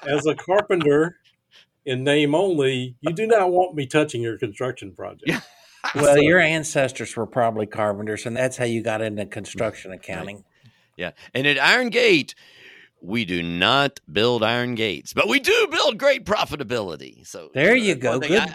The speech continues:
Speaker 2: I, I had
Speaker 3: point.
Speaker 2: to do that. I had to put that in the bottom of our, like, emails
Speaker 3: Well,
Speaker 2: and our
Speaker 3: you're
Speaker 2: letters
Speaker 3: gonna
Speaker 2: 'cause
Speaker 3: have
Speaker 2: everybody kept
Speaker 3: people wa-
Speaker 2: asking for iron gate quotes. <laughs>
Speaker 3: You're gonna want people calling you for ornamental metal projects, you know,
Speaker 2: <laughs> Right.
Speaker 3: with that name.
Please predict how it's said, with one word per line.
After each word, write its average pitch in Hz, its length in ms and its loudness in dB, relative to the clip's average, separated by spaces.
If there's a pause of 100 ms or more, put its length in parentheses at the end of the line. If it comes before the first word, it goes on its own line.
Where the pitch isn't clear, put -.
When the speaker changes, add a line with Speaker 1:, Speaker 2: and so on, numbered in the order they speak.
Speaker 2:
I, 156 60 2
I - 40 0
had 190 220 2
Speaker 3:
point. - 20 -8
Speaker 2:
to 180 60 -2 (200)
do 196 120 -4
that. 143 180 0
I 123 80 0
had 180 180 -4
to 185 80 -6
put - 240 -8
that 170 220 -4
in 135 260 -6
the 123 80 -8
bottom 147 380 0
of 127 140 -4
our, 123 420 0
like, 110 200 -4
emails 151 220 -6
Speaker 3:
Well, 156 160 4
Speaker 2:
and 175 160 -2
our 120 120 -4
Speaker 3:
you're - 100 -2
Speaker 2:
letters - 160 4
Speaker 3:
gonna 196 100 0
Speaker 2:
'cause 180 80 -2
Speaker 3:
have 175 80 2
Speaker 2:
everybody 165 260 2
kept 165 60 -8
Speaker 3:
people 165 140 0 (100)
wa- 156 80 6
Speaker 2:
asking 151 180 -4
for 147 120 -6
iron 151 180 -4
gate 156 240 -8
quotes. - 540 -10
<laughs> - 40 -20 (180)
Speaker 3:
You're 156 200 0
gonna 190 180 4
want 170 320 2
people 156 300 0
calling 151 400 2
you 147 120 0
for 143 140 -4
ornamental 131 800 0
metal 139 360 2
projects, 104 720 -8
you - 80 -4
know, 104 260 -2
Speaker 2:
<laughs> - 40 -12
Right. - 560 -12
Speaker 3:
with 123 220 -6
that 120 180 -2
name. 113 360 -6